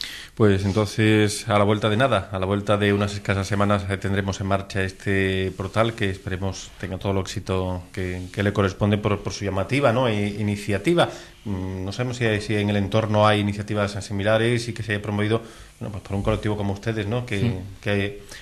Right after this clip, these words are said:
Speaker 1: habéis estado, entre comillas, un poco en silencio y cuando salís a la palestra lo hacéis,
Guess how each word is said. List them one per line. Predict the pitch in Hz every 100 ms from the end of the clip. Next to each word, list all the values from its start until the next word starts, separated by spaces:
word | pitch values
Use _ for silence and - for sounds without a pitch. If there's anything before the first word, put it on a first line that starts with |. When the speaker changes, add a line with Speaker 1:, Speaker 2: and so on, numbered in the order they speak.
| -
Speaker 1:
habéis | 113
estado, | 120 127
entre | 127 127
comillas, | 123 135 117
un | 127
poco | 123 123 135
en | 135
silencio | 123 127 135 131 139 139
y |
cuando | 135 127 113 110 107 104 101 104 95
salís | - 107 120 117
a | 120
la | 117
palestra | 117 120 123 127
lo | 123
hacéis, | - 120 123 123